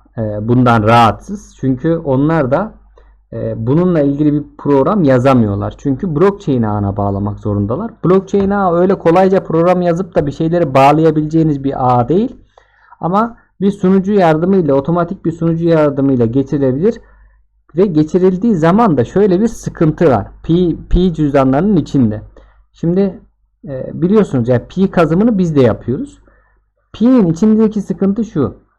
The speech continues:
Şimdi stake oranları belirlenmiş. İşte bir yıl,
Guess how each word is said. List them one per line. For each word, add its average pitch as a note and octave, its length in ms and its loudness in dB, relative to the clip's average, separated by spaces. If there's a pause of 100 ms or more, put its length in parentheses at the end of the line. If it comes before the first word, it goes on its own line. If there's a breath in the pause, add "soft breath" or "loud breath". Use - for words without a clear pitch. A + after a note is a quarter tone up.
Şimdi G3 200 -2
stake A#3+ 440 0
oranları G3 380 4
belirlenmiş. C3 600 -2
İşte C3+ 240 -6
bir F3 220 2
yıl, C3+ 380 0